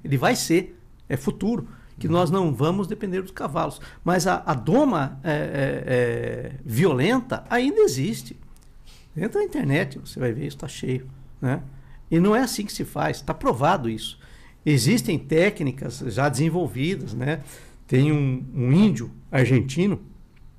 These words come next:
Speaker 1: ele é descendente de índio mesmo, ele faz uma doma fantástica, né? Aqui no Brasil já existe isso, pessoas, seguidores de Monty Robert, que não impõem ao animal a violência,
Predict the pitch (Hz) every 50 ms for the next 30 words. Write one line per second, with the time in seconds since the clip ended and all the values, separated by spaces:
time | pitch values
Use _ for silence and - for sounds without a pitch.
0 | - - - - - - - - - - - 143 131 160 196 196 160 127 143 135
1 | - - 151 147 185 165 - 180 143 139 190 196 135 127 131 165 165 - - -
2 | - - - - - 262 269 - 403 440 330 370 285 175 147 208 262 247 233 427
3 | 415 427 - 147 143 160 - - - - - - - - - - - - - -
4 | - - - - - 147 214 277 - - - - - - - 349 494 466 381 202
5 | 135 120 165 262 262 - 135 127 107 135 156 - - - 180 196 - - - -
6 | - - - - - 170 151 - - 202 202 - - - - - - 202 175 170
7 | 156 135 180 226 196 135 139 147 151 170 151 - 127 120 147 190 220 165 143 -
8 | - - - - - - - - - - - - - - 202 240 277 320 311 -
9 | - - - 170 190 196 185 185 196 240 330 427 415 349 - - - - - -
10 | - 214 285 349 349 302 226 185 165 165 165 151 143 135 139 170 208 226 196 -
11 | - - - - - 151 123 143 165 147 135 135 135 127 - -